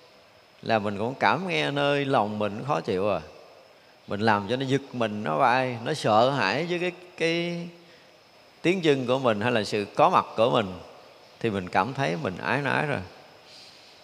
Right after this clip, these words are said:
Thậm chí cả người tu mà đi ngang cái nhà nào mà chó sủa vồ quá, <laughs> đúng không? Thì biết là cái tâm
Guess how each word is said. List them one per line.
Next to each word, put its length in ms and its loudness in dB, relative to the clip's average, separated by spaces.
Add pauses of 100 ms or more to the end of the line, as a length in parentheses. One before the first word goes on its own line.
(280)
Thậm 160 -4
chí 200 4
cả 120 4
người 240 0
tu 260 4
mà 160 0
đi 180 0
ngang 300 0
cái 80 -4
nhà 260 0
nào 100 -2
mà 100 -4
chó 360 4
sủa 360 4
vồ 260 6
quá, 320 8 (480)
<laughs> 180 2
đúng 400 2
không? 180 4 (1200)
Thì 100 -2
biết 280 -2
là 120 0
cái 140 -2
tâm 200 4